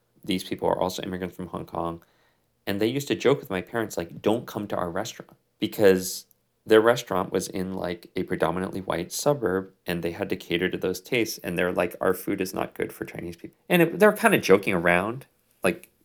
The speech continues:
but they also kinda weren't joking around. And I've definitely also been to restaurants in, like, predominantly Chinese areas, like in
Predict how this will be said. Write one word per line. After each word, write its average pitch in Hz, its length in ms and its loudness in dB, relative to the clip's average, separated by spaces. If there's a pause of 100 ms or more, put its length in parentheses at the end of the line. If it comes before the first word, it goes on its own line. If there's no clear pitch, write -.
(280)
but 101 380 0
they 135 100 4
also 143 240 6
kinda 98 300 -2
weren't 98 240 -6
joking 139 280 -4
around. 170 400 -4 (640)
And 117 120 4
I've 120 180 6
definitely 156 380 4
also 110 320 2
been 101 220 -2
to 107 80 2
restaurants 98 760 -4 (240)
in, 110 500 0
like, 92 360 0 (560)
predominantly 104 560 4
Chinese - 400 -8
areas, - 580 -10
like - 140 -16
in 95 200 -12